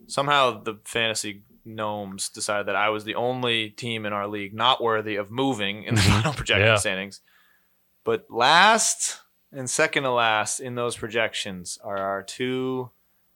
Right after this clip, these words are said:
Speaker 1: roommates, six thirty, and the one they call Nevin, looking to bring up the rear. And,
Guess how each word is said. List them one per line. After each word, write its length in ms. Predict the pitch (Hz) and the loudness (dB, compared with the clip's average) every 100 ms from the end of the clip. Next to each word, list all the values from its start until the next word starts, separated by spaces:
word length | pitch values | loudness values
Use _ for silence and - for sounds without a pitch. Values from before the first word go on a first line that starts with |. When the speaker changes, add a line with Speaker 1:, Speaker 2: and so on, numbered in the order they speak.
| _ | _
Speaker 1:
roommates, 840 | 110 120 113 107 104 - - - - _ - | -6 -4 0 0 0 -2 -6 -6 -10 _ -12
six 280 | - 123 - | -10 -8 -4
thirty, 460 | 117 110 101 95 _ _ _ _ _ _ _ | -4 -4 -8 -8 _ _ _ _ _ _ _
and 260 | 101 98 95 | -10 -8 -8
the 60 | 95 | -6
one 220 | 95 92 | -6 -6
they 160 | 90 90 | -8 -8
call 500 | 92 90 82 80 _ _ 92 | -4 -4 -4 -10 _ _ -14
Nevin, 380 | 92 90 87 78 _ - | -12 -12 -16 -20 _ -16
looking 280 | 104 95 | -12 -12
to 40 | 92 | -10
bring 240 | 98 92 | -8 -6
up 220 | 90 - - _ | -8 -10 -16 _
the 80 | 98 | -16
rear. 300 | 95 98 95 | -10 -6 -4
And, 220 | 98 95 | -6 -8